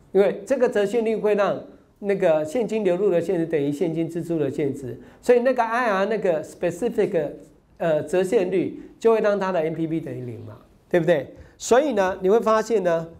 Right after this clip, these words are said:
我们M P V的 profile 就是这样子。哦，当它折现率为零的时候，然后它M P V等于三千，当它折现率为十四点二的时候，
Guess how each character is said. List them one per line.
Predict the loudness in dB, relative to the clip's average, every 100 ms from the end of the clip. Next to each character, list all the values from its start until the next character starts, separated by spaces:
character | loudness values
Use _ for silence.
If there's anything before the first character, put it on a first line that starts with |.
| -20 -20 _
我 | 2 4
们 | 2
M | 2 2
P | 2 0
V | 2
的 | 0
profile | 2 2 2 0 -2
就 | -2 -4
是 |
这 | 0 0
样 | 0 -6
子。 | -14 -18 -20 _ _ _ _ _
哦， | -2 -2 -4 -18 -20 -2
当 | 2 2
它 | 4 2 4 0 -4 -16 -20 -20 -20 _
折 | 0
现 | 0 0
率 | 2
为 | 2
零 | 2 2
的 | 2 2
时 | 4
候， | 2 2 -2 -12 _ _ _ _ -6
然 | -2 2
后 | 2 2 2
它 | 0 -4
M | -4
P | -4
V | -2 -2
等 | -2
于 | -4
三 | -4 -4 -4
千， | -4 -4 -6 -12 -20 -20
当 | 0 2 2
它 | 2 2 4 0 -4 -16 -20 _ _
折 | 0
现 | 2 2
率 | 0 2
为 | 2 2 0 -6
十 | -8 -6
四 | -4
点 | 0 0
二 | 2 2 0
的 | -2
时 | -8 -8
候， | -10 -8 -10 -12